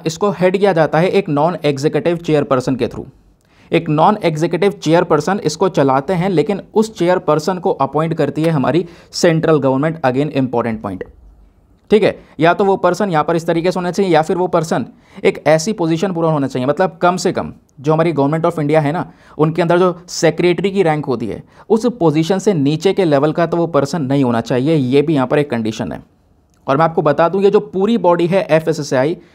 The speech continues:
ये हमारे Director General of Health Service के under में नहीं आती है। ठीक है, कहने का मतलब है कि जो हमारा एक मंत्रालय है जिसके बारे में अभी आपको बताया था, Union Ministry of Health and Family Welfare, ठीक है, उस मंत्रालय के अंदर में एक Director General of Health Service होते हैं।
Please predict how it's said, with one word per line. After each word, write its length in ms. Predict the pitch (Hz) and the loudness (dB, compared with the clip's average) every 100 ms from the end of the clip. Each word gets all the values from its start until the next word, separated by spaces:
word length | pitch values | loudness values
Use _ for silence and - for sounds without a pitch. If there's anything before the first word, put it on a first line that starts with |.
| _ - | _ 0
ये 120 | 208 | 0
हमारे 320 | 180 170 196 | 2 2 2
Director 480 | 170 143 156 160 208 | 2 2 2 2 0
General 360 | 160 160 151 180 | 0 0 2 2
of 120 | 196 - | 0 0
Health 220 | 208 208 | 0 0
Service 400 | - 165 170 165 | -2 0 0 -2
के 80 | 175 | -4
under 180 | 160 165 | -2 -2
में 80 | |
नहीं 160 | 165 170 | -2 -2
आती 200 | 131 107 | -2 -2
है। 120 | 98 - _ _ _ _ _ | -6 -8 _ _ _ _ _
ठीक 160 | - 160 | -4 0
है, 60 | 208 - _ _ _ _ _ _ _ | 0 -2 _ _ _ _ _ _ _
कहने 240 | 120 127 143 | 0 2 2
का 80 | 170 | 2
मतलब 320 | 127 175 160 | 0 0 0
है 120 | 147 160 _ _ | -2 -6 _ _
कि 120 | 147 147 | -4 0
जो 100 | 165 | 0
हमारा 260 | 139 151 165 | 2 0 0
एक 200 | 160 156 | -2 -2
मंत्रालय 500 | 131 127 139 151 156 | -2 0 0 0 -2
है 60 | |
जिसके 220 | 123 - | -4 -4
बारे 180 | 143 131 | -2 0
में 100 | 139 | 0
अभी 140 | 139 143 | 0 0
आपको 200 | 139 135 | 0 0
बताया 320 | 127 151 151 | 2 2 2
था, 140 | 123 | 0
Union 400 | 113 120 160 196 | -2 -2 -2 -2
Ministry 440 | 160 151 156 165 175 | -2 -4 -6 -4 -4
of 160 | 165 | -2
Health 240 | 160 160 170 | 0 2 0
and 160 | 165 | -4
Family 320 | 160 123 139 | -2 -2 0
Welfare, 360 | 120 110 107 82 - _ _ _ _ _ - | 0 -2 -4 -8 -10 _ _ _ _ _ -4
ठीक 100 | 175 | -2
है, 100 | - - - | -2 -6 -2
उस 160 | 202 185 | -2 0
मंत्रालय 400 | 165 165 165 175 | -2 2 0 0
के 100 | 170 | -2
अंदर 180 | 151 | -2
में 100 | 165 | 0
एक 200 | 165 165 | -2 -2
Director 400 | 127 120 135 180 160 | 0 0 0 -2 -2
General 340 | 135 143 160 | 0 0 0
of 120 | 160 | 0
Health 220 | 175 170 | -2 0
Service 240 | 143 120 107 | -2 -2 -6
होते 180 | 95 | -10
हैं। 120 | 82 | -12